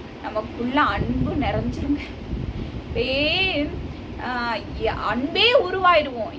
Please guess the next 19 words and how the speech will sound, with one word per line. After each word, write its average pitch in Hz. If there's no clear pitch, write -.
யாரை 269
பார்த்தாலும் 285
அன்பு 247
தான் 294
நமக்குள்ள 247
மேலோங்கும். 262
வேற 208
எந்-, 247
நம்மள, 208
நம்ம 214
கிட்ட 294
இருக்க 392
எல்லா 330
தவறான 302
குணங்களும் 277
நம்ம 247
கிட்ட -
இருந்து 254
போயிடும். 226